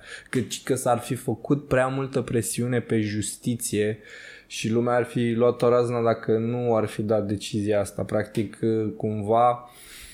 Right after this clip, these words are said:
uh, oamenii ăștia acuză că s-a început să se facă justiție în piața publică, ceea ce nu este foarte,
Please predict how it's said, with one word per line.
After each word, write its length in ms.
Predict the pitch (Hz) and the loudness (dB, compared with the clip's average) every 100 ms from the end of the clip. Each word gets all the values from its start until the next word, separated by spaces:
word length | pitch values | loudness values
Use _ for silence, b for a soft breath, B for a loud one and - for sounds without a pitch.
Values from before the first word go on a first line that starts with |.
| B B - | B B -12
uh, 100 | - 113 113 110 | 0 4 6 6
oamenii 360 | 107 117 127 123 | 4 4 2 -2
ăștia 360 | 123 - 131 127 123 120 117 113 101 - - | -4 2 4 6 8 6 6 4 -2 -8 -10
acuză 760 | - 110 - - 127 123 120 113 | -2 -2 -2 -2 -2 0 2 2
că 580 | 117 - 117 113 110 107 | 2 2 4 4 4 2
s-a 300 | - 127 113 | 0 2 2
început 560 | 110 117 95 127 123 | 2 -2 -2 -2 -2
să 180 | - 123 | -2 -2
se 140 | 110 107 | -2 0
facă 320 | 120 113 117 | 0 2 0
justiție 680 | 113 113 - 123 120 120 110 | 0 -4 -2 -4 -2 -2 0
în 80 | |
piața 380 | 107 120 110 110 | 2 0 2 -2
publică, 580 | - 123 104 101 95 98 | 0 0 2 0 -2 -4
ceea 260 | - 107 101 | -2 -2 -2
ce 180 | - | -2
nu 180 | 107 110 | -2 0
este 500 | 107 104 - 101 101 - | -2 -4 -4 0 0 -2
foarte, 500 | - 107 110 - | -2 -2 -2 -2